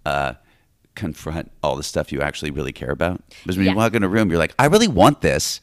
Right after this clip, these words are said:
Speaker 1: It's not happening." And that's what people, it's, and you go to an acting class and you're, like, almost getting reminded of where you are in your career.
Speaker 2: Especially when you've been doing it for a while and you're like, "Wow, okay, I guess I'll go back to the drawing board in front of people." Like
Speaker 1: Right. And sometimes people don't like to be in class when they're hearing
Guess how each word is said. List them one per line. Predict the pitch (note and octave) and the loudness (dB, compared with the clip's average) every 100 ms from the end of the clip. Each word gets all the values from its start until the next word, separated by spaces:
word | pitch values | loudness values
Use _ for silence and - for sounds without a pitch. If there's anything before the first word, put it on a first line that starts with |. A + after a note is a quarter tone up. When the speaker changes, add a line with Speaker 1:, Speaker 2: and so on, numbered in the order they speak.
| - | -4
Speaker 1:
It's | F#2+ | 2
not | G#2 B2+ | 4 4
happening." | A2 F2+ F#2+ F#2 | 2 2 2 2
And | |
that's | G#2+ - | 0 -2
what | - | -10
people, | C#3+ D3 - | -8 -8 -6
it's, | G#2+ | -6
and | A2+ G#2+ | -2 -2
you | |
go | F#2 | 0
to | B2+ | 0
an | |
acting | G#2 C3 - | 0 -2 -4
class | E2+ F2 | -6 -4
and | |
you're, | E2+ | -4
like, | F#2 | -2
almost | F#2+ G#2+ G#2+ | -2 -4 -6
getting | G2+ F2+ - | -6 -6 -4
reminded | D#2+ D2 E2 F#2+ E2+ | -4 0 -2 -2 -4
of | C#2 C2+ | -6 -4
where | D#2+ | -4
you | D2+ D2 | -4 -4
are | C#2+ | -4
in | B1+ | -6
your | B1 | -12
career. | - B1 G#1 - | -12 -12 -12 -12
Speaker 2:
Especially | A#3+ C#4+ D4 D4 | -8 -6 -4 -6
when | A#3 | -6
you've | |
been | G#3 G#3 | -6 -6
doing | F#3+ A#3+ | -6 -6
it | G3+ - | -6 -8
for | F#3+ | -8
a | F3 | -6
while | F3 E3+ E3 D3+ F#3+ _ - | -4 -4 -6 -8 -10 _ -12
and | G3+ | -6
you're | G3 | -6
like, | F3+ - | -4 0
"Wow, | A#3 G#3 | 0 0
okay, | G#3 A3+ | -2 -4
I | F#3 | -4
guess | F#3 F#3 | -6 -6
I'll | F#3+ | -8
go | F#3+ | -8
back | E3+ D#3+ F3+ | -8 -8 -8
to | G3+ | -8
the | G#3 | -10
drawing | G3 A3 A3+ G#3 | -8 -6 -6 -6
board | F#3 F3+ F3+ | -6 -6 -8
in | E3+ | -6
front | G#3 G3+ | -6 -6
of | D#3+ | -8
people." | - D#3+ D#3+ D#3+ D#3+ _ - | -12 -12 -8 -10 -10 _ -14
Like | F3 F3 - | -12 -12 -2
Speaker 1:
Right. | A2+ B2 G2 - A#2+ | 2 4 2 0 -2
And | A#2+ | 2
sometimes | C#3 C#3+ A#2 | 2 2 0
people | - G2 G2+ | 0 -4 0
don't | G2+ G2 | 2 2
like | B2 C#3+ - D2+ | 2 0 -2 -10
to | - | -4
be | F2 | 0
in | D#2+ | 0
class | D2+ D2+ D#2 | 0 0 0
when | D#2 | -2
they're | D2+ | -2
hearing | E2+ D#2+ D2+ | -2 -2 -2